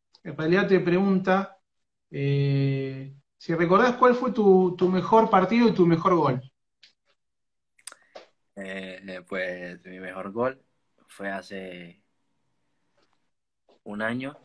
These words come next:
Speaker 2: Mi mejor gol fue hace un año, mi mejor partido también. Fue ese mismo día, me hice triplete, hice un, <laughs> hice un gol del cual fue olímpico, olímpico, un gol muy bárbaro. El otro me llevé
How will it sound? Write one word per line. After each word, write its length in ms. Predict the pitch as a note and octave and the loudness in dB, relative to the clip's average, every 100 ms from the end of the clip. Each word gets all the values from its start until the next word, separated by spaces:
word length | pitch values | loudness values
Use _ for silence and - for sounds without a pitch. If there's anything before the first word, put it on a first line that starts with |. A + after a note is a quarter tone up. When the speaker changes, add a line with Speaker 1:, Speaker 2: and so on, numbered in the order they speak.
| _ _ _ | _ _ _
Speaker 2:
Mi 80 | F#2 | -20
mejor 200 | F#2+ F#2+ | -20 -20
gol 120 | G2 | -18
fue 120 | G2 | -18
hace 100 | G2 | -16
un 120 | G2+ | -16
año, 300 | G2 G#2+ A#2 | -18 -18 -20
mi 100 | A2+ | -18
mejor 260 | G2+ F#2+ F#2+ | -18 -20 -18
partido 500 | F#2 F2+ - F#2+ F#2+ | -18 -18 -16 -18 -18
también. 260 | F#2 F2+ _ | -20 -20 _
Fue 140 | - A#2 | -10 -6
ese 120 | C3+ | -4
mismo 260 | C3+ C3+ B2+ | -6 -8 -8
día, 220 | C#3+ D3+ _ _ _ _ _ - | -8 -14 _ _ _ _ _ -20
me 140 | - | -18
hice 180 | E2+ F2 | -16 -18
triplete, 640 | - F2+ F#2+ A2 A#2 C3 _ _ _ _ - | -18 -16 -10 -10 -10 -18 _ _ _ _ -20
hice 280 | F#2 F#2 F#2 | -18 -16 -16
un, 160 | G2 | -16
<laughs> 920 | G2 - - - - _ _ _ _ - | -18 -20 -20 -20 -20 _ _ _ _ -16
hice 300 | G2 G2+ G2+ | -12 -8 -8
un 160 | G2+ | -8
gol 260 | G2+ G2+ G2+ | -6 -6 -6
del 180 | G2 F2+ | -10 -10
cual 220 | F#2+ F#2 | -12 -10
fue 180 | - F#2+ | -10 -8
olímpico, 640 | G#2 A#2+ A#2+ A#2 A2 G#2 _ _ _ _ _ _ _ - | -8 -8 -10 -12 -12 -14 _ _ _ _ _ _ _ -18
olímpico, 720 | F#2+ G#2 G#2+ A2 A2 G#2+ G#2 _ _ _ _ - _ _ - | -14 -14 -12 -14 -12 -14 -16 _ _ _ _ -20 _ _ -20
un 80 | - | -18
gol 120 | F#2 | -16
muy 180 | F#2 F2+ - | -16 -20 -16
bárbaro. 520 | G2 A2 A2+ A2 A#2 _ _ _ _ _ _ | -10 -8 -8 -12 -16 _ _ _ _ _ _
El 160 | F3+ F#2 | -16 -14
otro 340 | F3+ G2+ G2+ | -10 -8 -8
me 140 | F#2+ | -10
llevé 720 | - F#2 F#2+ F#2+ F#2+ F#2+ - | -10 -10 -10 -10 -10 -14 -20